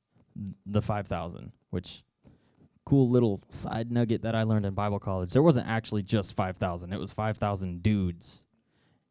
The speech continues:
Yeah, and then their wives. So ten thousand, and then their kids. So, at l-, you know, at least thirteen thousand. Like, that's a lot.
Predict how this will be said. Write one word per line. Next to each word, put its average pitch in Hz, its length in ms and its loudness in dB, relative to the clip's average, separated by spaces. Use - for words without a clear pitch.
Yeah, 95 260 0
and 101 220 0
then 113 160 4
their 101 160 6
wives. 98 580 0
So 98 240 4
ten 143 180 8
thousand, 85 380 -4
and 117 160 4
then 117 140 6
their 101 120 0
kids. 92 420 2
So, 107 220 4
at 107 120 2
l-, 147 540 -2
you 170 140 -2
know, 107 300 2
at 117 140 -2
least 147 300 6
thirteen 156 360 4
thousand. 160 260 0
Like, 117 180 2
that's 196 200 -2
a 247 40 4
lot. 143 320 0